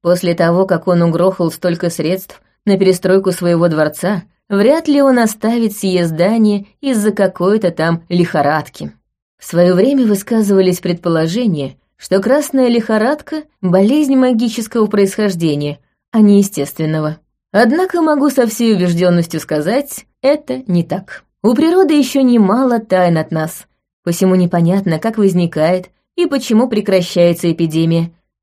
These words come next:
но магии в этой болезни ни на грош. А что до распространения болезни магическим путем, скажем, для нейтрализации вражеских сил, то ни один маломальски приличный маг,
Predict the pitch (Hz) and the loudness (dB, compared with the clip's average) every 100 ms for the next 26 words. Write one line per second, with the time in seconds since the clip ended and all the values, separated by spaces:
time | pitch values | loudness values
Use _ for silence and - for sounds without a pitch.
0 | _ 175 170 170 175 233 208 208 180 190 | _ -2 2 2 2 2 2 4 4 4
1 | 190 175 170 165 208 226 214 214 196 165 | 2 0 2 2 2 2 4 4 4 2
2 | 180 165 156 151 156 - - _ _ _ | 0 0 -2 -4 -6 -12 -16 _ _ _
3 | _ _ 175 170 320 269 277 262 233 220 | _ _ -2 -2 -2 0 0 0 -2 2
4 | 196 185 180 175 165 165 165 156 160 156 | 2 4 4 4 2 2 0 0 -2 -2
5 | 160 151 156 - 147 151 151 233 214 170 | -2 -6 -10 -8 -6 -6 -6 -2 -2 -4
6 | _ _ _ _ _ - - 165 156 160 | _ _ _ _ _ -10 -2 0 0 -4
7 | - _ _ 202 196 196 196 208 202 196 | -6 _ _ -2 2 4 4 4 4 2
8 | 185 175 156 160 - 160 156 156 160 233 | 0 0 -2 -4 -2 -2 0 -4 -6 -8
9 | 208 311 214 151 _ _ _ - - 294 | -4 0 0 0 _ _ _ -4 0 4
10 | 262 214 247 285 226 214 262 240 214 208 | 4 4 4 2 4 4 4 4 4 2
11 | 226 - 208 196 180 180 196 - 160 160 | 0 -4 -4 0 0 0 -2 -2 -2 0
12 | 226 180 - | 0 -2 -6